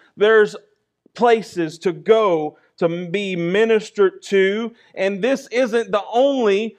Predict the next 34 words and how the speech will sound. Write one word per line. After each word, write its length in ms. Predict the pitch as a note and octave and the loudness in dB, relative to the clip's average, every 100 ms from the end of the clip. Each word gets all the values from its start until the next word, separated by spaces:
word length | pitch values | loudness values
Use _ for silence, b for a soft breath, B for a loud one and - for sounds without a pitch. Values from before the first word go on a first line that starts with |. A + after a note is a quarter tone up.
| b - | b 0
church 440 | A3+ G3 A#3+ G#3+ | 2 4 2 0
that 180 | A3 G3 | -4 -4
speaks 400 | - G#3+ - F3 | -10 -14 -14 -2
the 120 | G#3+ | -2
truth. 380 | G#3+ B3 C4+ G3+ | 0 -2 -2 0
I 120 | E3+ | -2
praise 420 | E3 G#3+ G#3 F3+ | 0 0 0 -2
God 560 | E3 B3+ C4+ A3 F#3+ F#3+ b b | 2 4 6 6 2 -2 b b
for 320 | _ A3 G#3 | _ 6 6
the 180 | G3 F#3+ | 6 0
men 460 | F#3+ A3+ A#3+ B3 A#3+ | 0 -2 0 0 -2
and 340 | F#3+ A#3+ C4+ | -4 -2 2
the 100 | B3 | 2
women 420 | A3+ A3 A3 G#3+ | 4 2 2 0
both 400 | F3+ A#3 A#3 G#3+ | 2 4 4 2
who 380 | - A#3 A3+ A3 B - | -4 -4 -2 -4 B -14
speak 540 | - - C4 C#4 C#4 | -14 -2 0 0 -2
the 100 | B3 | -4
truth 560 | A#3+ A3 G3+ G#3 G3+ - B - | -2 2 2 2 -4 -12 B 2
of 280 | G3+ A3+ F3+ | 2 2 0
God 460 | F#3+ F3 F3 F3 F3 b b - | 0 2 0 -2 -6 b b -4
as 300 | G3 A3 F3+ | 0 0 2
they 160 | G3+ | 0
witness, 540 | F#3 F3 F3+ F3+ F3+ F3 | 2 0 -2 -4 -4 -4
as 280 | E3+ G3 G#3 | -4 -2 0
they 160 | G3+ G3 | 0 2
are 100 | F3 | 0
emboldened 640 | E3 D#3+ F#3+ A3 A3 A3+ | -4 0 2 2 0 -2
by 160 | G#3 G#3 | -2 -2
the 120 | G#3+ | -4
Spirit 420 | - G#3 G3+ F#3+ | -4 -2 0 0
that's 200 | F#3 - | -4 -2
within 440 | G3 F#3 F#3 F3+ | -6 -6 -6 -4
them 300 | F3 E3+ F3 | -4 -4 -4